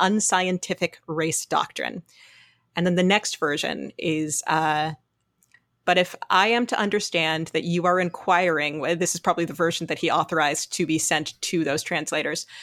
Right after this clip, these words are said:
"But if I am to understand that you are inquiring whether I am of Jewish origin, I can only reply that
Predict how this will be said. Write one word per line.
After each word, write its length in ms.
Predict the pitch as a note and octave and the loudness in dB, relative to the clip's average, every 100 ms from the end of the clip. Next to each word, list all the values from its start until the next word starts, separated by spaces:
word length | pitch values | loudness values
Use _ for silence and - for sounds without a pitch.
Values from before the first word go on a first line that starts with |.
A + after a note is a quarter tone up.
| - - _ | -18 -20 _
"But 140 | A#3 B3 | 0 2
if 200 | C#4 E4+ | 2 4
I 100 | D4+ | 4
am 260 | B3 B3 | 4 4
to 140 | A#3 G#3 | 2 0
understand 800 | G#3 A3+ - F#3 D#3+ D#3+ E3 - | 0 0 0 0 0 -2 -4 -4
that 100 | D#3 | 0
you 160 | F#3 | 2
are 120 | F#3 F3 | 2 2
inquiring 680 | F#3 - G3 F#3+ F#3 F3+ | -2 0 2 2 2 0
whether 260 | E3+ E3 F3+ | 0 2 2
I 100 | E3+ | 4
am 220 | E3+ E3+ | 2 2
of 160 | D#3+ - | -2 -2
Jewish 360 | F3+ F#3 F#3+ - | 2 2 2 2
origin, 540 | E3+ D#3+ D#3 D3+ F3 | 2 2 0 -2 -2
I 80 | F3 | -2
can 160 | F#3 - | -2 0
only 240 | F#3 G#3 | 0 2
reply 520 | A3+ A3+ G3 F3+ F3 F#3 | 0 0 2 2 2 0
that 100 | F3 | -2